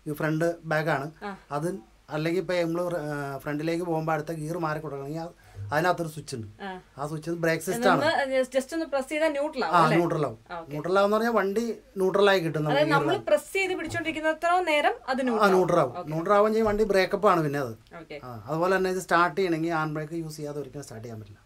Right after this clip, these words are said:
Speaker 1: Hand brake വലിച്ചിട്ടാൽ മാത്രമേ start ആവുള്ളൂ.
Speaker 2: സേഫ്റ്റിയുടെ ഭാഗമായിട്ട്.
Speaker 1: ആ.
Speaker 2: അപ്പൊ
Speaker 1: ആ.
Speaker 2: overall ഇതിന്റെ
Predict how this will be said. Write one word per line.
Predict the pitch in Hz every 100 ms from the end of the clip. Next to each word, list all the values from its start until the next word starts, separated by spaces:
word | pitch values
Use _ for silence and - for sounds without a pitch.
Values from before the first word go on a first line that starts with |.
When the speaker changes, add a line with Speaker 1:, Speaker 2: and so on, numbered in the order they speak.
| _ _ _ _ _ _ _ _ -
Speaker 1:
Hand | 131 143
brake | 151 165
വലിച്ചിട്ടാൽ | 156 143 151
മാത്രമേ | 151 139 151
start | 147 120 113
ആവുള്ളൂ. | 240
Speaker 2:
സേഫ്റ്റിയുടെ | 226 247 220
ഭാഗമായിട്ട്. | 214 185 180 160 160
Speaker 1:
ആ. | -
Speaker 2:
അപ്പൊ | 240
Speaker 1:
ആ. | 254 233 254
Speaker 2:
overall | 294 330
ഇതിന്റെ | 349 339 359